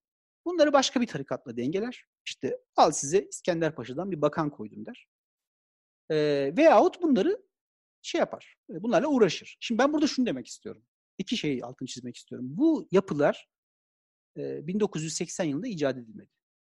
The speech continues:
Bu konuştuğumuz tarikatlar gerek kadrilik üzerinden,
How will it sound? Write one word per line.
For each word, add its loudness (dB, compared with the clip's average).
Bu -12
konuştuğumuz -4
tarikatlar -4
gerek 4
kadrilik 0
üzerinden, -4